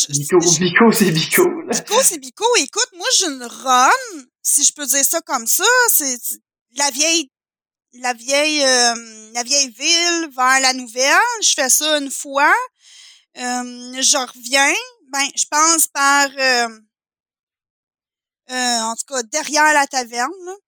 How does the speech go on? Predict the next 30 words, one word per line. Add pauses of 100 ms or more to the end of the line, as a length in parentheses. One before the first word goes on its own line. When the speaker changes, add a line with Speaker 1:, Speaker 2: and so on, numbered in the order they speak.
(200)
Speaker 1:
les
nains
ingénieurs. (880)
Je
vais
voir
s'il
y
a
du
monde.
S'il
y
a
personne,
euh,
je
retourne
vers
la
vieille
ville,
là.
Fait
que,
tu
sais,
comme, (380)
ça,
c'est